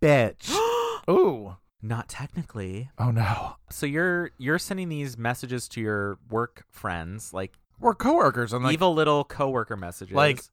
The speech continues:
Speaker 1: "Cool."
Speaker 2: And, oh,
Speaker 1: Or,
Speaker 2: oh.
Speaker 1: "K." But just 'cause I'm busy.
Speaker 2: Oh, are you?
Speaker 1: Well, yeah, it's harder. It's different. You can't just say, like, "Yeah, that's fine," in your office. It's, "Yeah, that's fine." But then does that come out as, like, "Yeah, that's fine"?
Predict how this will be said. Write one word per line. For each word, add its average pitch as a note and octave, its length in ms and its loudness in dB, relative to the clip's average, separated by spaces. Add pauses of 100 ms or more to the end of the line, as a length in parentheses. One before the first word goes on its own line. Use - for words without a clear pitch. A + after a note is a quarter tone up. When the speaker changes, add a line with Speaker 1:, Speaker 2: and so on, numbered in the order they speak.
(360)
Speaker 1:
"Cool." C3+ 400 8 (240)
Speaker 2:
And, A#2+ 240 -8
oh, G#2+ 420 2
Speaker 1:
Or, C#3 140 6
Speaker 2:
oh. B2 320 8
Speaker 1:
"K." C3+ 320 6 (560)
But F#3+ 120 6
just G#3 160 -4
'cause G#3+ 120 -6
I'm F3+ 320 4 (560)
busy. G2 560 0 (480)
Speaker 2:
Oh, A2+ 120 -8
are F2+ 160 -6
you? C3 440 -10 (160)
Speaker 1:
Well, G#3 120 2
yeah, G#3 180 6
it's G#2 120 -6
harder. D#3+ 300 6
It's G#2 120 -4
different. D3+ 200 -4
You B2+ 40 0
can't D3+ 160 2
just C3 120 -6
say, C#3+ 100 4
like, C#3 160 2
"Yeah, F3+ 120 0
that's D#3+ 200 -4
fine," C3+ 440 -2 (100)
in C3 120 -2
your A#2 120 4
office. A#2 400 4
It's, - 320 -6 (100)
"Yeah, D3 180 4
that's B2+ 160 -2
fine." A2+ 320 2
But F#2+ 120 -6
then A2 100 -4
does G2+ 80 -8
that A2+ 200 -2
come B2+ 140 -4
out A2 200 2
as, G2+ 140 -4
like, G2 280 -2 (400)
"Yeah, E3+ 240 10
that's D3+ 260 2
fine"? A#2 580 -2